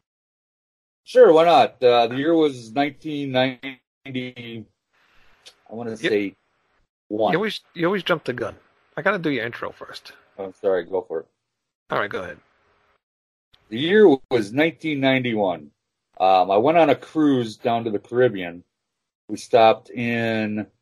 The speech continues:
Speaker 1: Cancun and Cozumel, and then back to Key West. And I already told you, um, the part about, uh, when I met Tio Mance.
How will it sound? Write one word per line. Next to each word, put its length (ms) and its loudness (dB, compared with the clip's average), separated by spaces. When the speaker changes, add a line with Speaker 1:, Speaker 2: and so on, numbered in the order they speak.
Speaker 1:
Cancun 800 -4
and 160 -4
Cozumel, 960 2
and 120 -12
then 140 -8
back 260 0
to 80 -20
Key 260 -10
West. 480 -8
And 260 -2
I 60 8
already 200 4
told 360 2
you, 420 -8
um, 480 -2
the 100 -12
part 300 4
about, 640 -2
uh, 340 -2
when 140 -4
I 80 0
met 300 -4
Tio 240 2
Mance. 500 -6